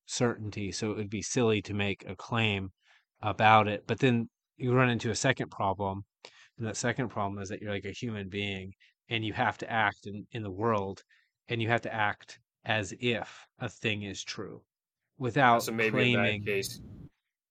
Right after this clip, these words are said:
Speaker 2: maybe in that case, you redefine a claim as something you suspect.
Speaker 1: Yes, so, like, a claim
Speaker 2: Some
Speaker 1: would be
Speaker 2: instances.
Speaker 1: like, it would be like a, uh,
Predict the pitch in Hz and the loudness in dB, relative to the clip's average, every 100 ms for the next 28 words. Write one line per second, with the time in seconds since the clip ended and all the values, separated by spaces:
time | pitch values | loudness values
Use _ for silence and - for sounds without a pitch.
0 | _ _ _ _ _ _ _ _ _ _ | _ _ _ _ _ _ _ _ _ _
1 | _ _ _ _ - 120 120 110 107 101 | _ _ _ _ -12 -6 0 2 2 2
2 | 104 107 104 110 101 98 101 101 113 98 | 2 2 -2 -2 -4 -4 -4 -2 -2 -2
3 | 95 - 120 104 101 95 92 92 - 101 | -2 -4 -4 -2 -2 -4 -4 -4 -6 -6
4 | 98 95 92 - - - 101 90 - - | -8 -8 -8 -6 -6 -2 -2 -4 -12 -16
5 | - - - _ _ _ _ _ _ _ | -16 -18 -20 _ _ _ _ _ _ _
6 | _ _ _ _ _ _ _ _ _ _ | _ _ _ _ _ _ _ _ _ _
7 | _ _ _ - 117 135 95 - - - | _ _ _ -8 0 0 0 -2 -4 -2
8 | 123 120 - 120 - 147 139 139 127 110 | 0 0 -2 -6 -2 2 4 4 4 2
9 | 107 113 110 104 101 - - - _ _ | 2 0 0 -4 -6 -12 -18 -20 _ _
10 | _ _ _ _ - 139 127 165 165 143 | _ _ _ _ -4 -2 6 8 8 6
11 | 135 127 117 113 107 | 4 4 4 4 0